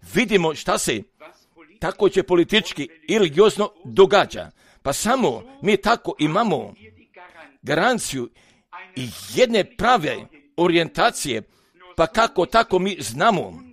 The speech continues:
sto posto da je pravac tačan.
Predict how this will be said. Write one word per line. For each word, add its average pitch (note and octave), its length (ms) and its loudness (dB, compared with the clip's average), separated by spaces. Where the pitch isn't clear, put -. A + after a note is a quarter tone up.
sto G#3+ 300 4
posto C#3+ 460 0
da E3+ 180 -2
je G3+ 340 0
pravac G#3 460 2
tačan. F2+ 540 -2